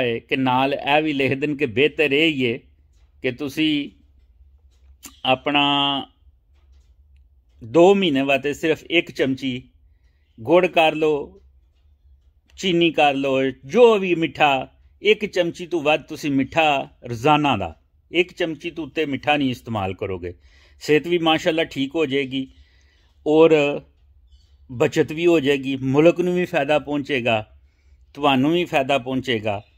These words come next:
ਠੀਕ ਹੈ। ਮਿੱਠਾ ਸਿਹਤ ਵਾਸਤੇ ਤੇ ਵੈਸੇ ਵੀ ਨਹੀਂ ਚੰਗਾ ਹੈ, ਠੀਕ ਹੈ ਜੀ।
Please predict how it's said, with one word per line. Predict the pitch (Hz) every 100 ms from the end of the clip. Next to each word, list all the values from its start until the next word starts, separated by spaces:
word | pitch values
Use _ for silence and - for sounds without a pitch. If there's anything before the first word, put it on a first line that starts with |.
| _ _ _ _ -
ਠੀਕ | 135
ਹੈ। | 160
ਮਿੱਠਾ | 143 139 151
ਸਿਹਤ | 151 143
ਵਾਸਤੇ | 147 143 147
ਤੇ | 147
ਵੈਸੇ | 135 147 175
ਵੀ | 151
ਨਹੀਂ | 139
ਚੰਗਾ | 135 117 113
ਹੈ, | 110
ਠੀਕ | 95 135 143
ਹੈ |
ਜੀ। | 139 139